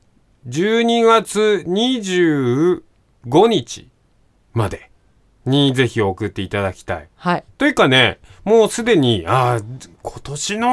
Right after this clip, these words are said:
Speaker 1: 楽しかった大賞はこれだなっていうのがね、思い浮かんだ方、
Speaker 2: うん。
Speaker 1: この聞きながらね。
Speaker 2: うん。
Speaker 1: っていう方はもう今送っていただきたい。うん。
Speaker 2: あー。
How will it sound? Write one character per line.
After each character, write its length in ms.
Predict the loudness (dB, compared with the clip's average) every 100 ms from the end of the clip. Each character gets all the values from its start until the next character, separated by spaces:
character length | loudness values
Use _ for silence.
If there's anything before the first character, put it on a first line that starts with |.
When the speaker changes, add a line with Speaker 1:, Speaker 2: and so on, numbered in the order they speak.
| -2
Speaker 1:
楽 240 | -6 -6
し 80 | -6
か 140 | -6 -6
っ 60 | -6
た 120 | -6
大 100 | -4
賞 500 | -6 -4 -2 -2 -2
は 400 | -2 -2 -4 -8 _
こ 180 | -12 -10
れ 80 |
だ 120 | -6 -4
な 160 | -4
っ 60 | -6 _ _ _
て 80 | 0
い 40 |
う 80 | 2
の 120 | 0
が 80 | 0
ね、 200 | -2 -4 -8 -8
思 280 | 0 2 2
い 20 |
浮 40 | 2
か 180 | 0 0
ん 120 | 2
だ 240 | 2 2 -6 _
方、 360 | -8 -2 -2 -2 -2
Speaker 2:
う 80 |
ん。 80 | -2
Speaker 1:
こ 60 | -2
の 80 | -6
聞 200 | -12 -10
き 160 | -6
な 120 | -4
が 100 | -2
ら 100 | -4
ね。 140 | -6 -8
Speaker 2:
う 60 | -4
ん。 180 | -4 -6 -16 _ _ _ _
Speaker 1:
っ 40 | -6
て 60 |
い 40 | -2
う 40 |
方 240 | 2 2 4
は 100 | 4
も 220 | 4 2
う 40 | 2
今 300 | 2 2 2
送 200 | 0 -10
っ 20 |
て 140 | -12
い 80 | -14
た 180 | -12 -16
だ 120 | -16
き 100 | -20
た 120 | -20
い。 20 | -20 _ _ _ _
う 80 | -6
ん。 60 | 0
Speaker 2:
あ 20 |
ー。 600 | 2 2 2 0 -6 -12